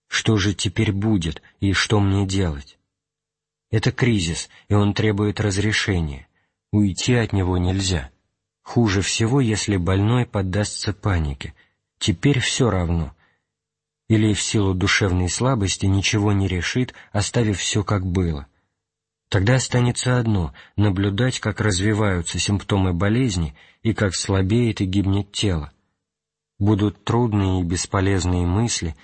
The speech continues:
бессонные ночи и всё более глубокая тоска и отчаяние. Кризис требует разрешения. Нужно принять неизбежное и понять, что теперь придётся жить иначе, чем до сих пор. Прежде всего нужно спокойно обдумать и решить,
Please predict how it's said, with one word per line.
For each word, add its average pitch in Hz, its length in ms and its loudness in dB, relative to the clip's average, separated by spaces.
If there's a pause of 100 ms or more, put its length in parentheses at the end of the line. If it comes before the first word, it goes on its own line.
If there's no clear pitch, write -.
(140)
бессонные 92 760 0
ночи 104 460 -2 (400)
и 104 80 2
всё 107 200 0
более 110 300 2
глубокая 101 720 0
тоска 117 500 -2
и 110 80 0
отчаяние. 82 800 -2 (420)
Кризис 131 560 0
требует 117 560 0
разрешения. 104 880 0 (500)
Нужно 107 440 2
принять 110 560 -2
неизбежное 90 840 0 (380)
и 101 80 0
понять, 110 380 2
что 101 320 -2
теперь - 480 -2 (180)
придётся 107 560 0
жить 104 300 0
иначе, 123 400 0
чем 92 200 0
до 90 140 0
сих - 240 -4
пор. 82 300 -4 (560)
Прежде 120 360 2
всего 127 320 2
нужно 113 340 2
спокойно 101 800 0
обдумать 98 520 0
и 101 60 0
решить, 95 460 -2